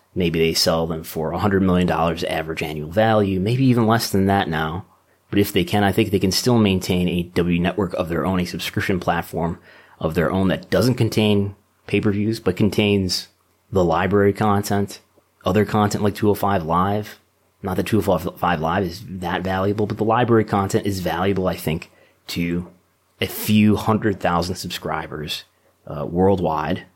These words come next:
who would continue to hold that subscription for ten dollars a month.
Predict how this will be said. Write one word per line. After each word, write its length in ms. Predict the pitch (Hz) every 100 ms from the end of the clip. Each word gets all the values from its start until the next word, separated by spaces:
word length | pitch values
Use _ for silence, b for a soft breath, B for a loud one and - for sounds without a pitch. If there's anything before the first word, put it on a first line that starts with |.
| _ _ _
who 120 | 104
would 140 | 90
continue 460 | 92 87 98 92 92
to 420 | - 87 82 - -
hold 280 | - 101 85
that 180 | 85
subscription 540 | 101 - - 78 92 82
for 280 | - 80 85
ten 200 | 82 80
dollars 360 | 80 78 87
a 60 | 80
month. 300 | 87 76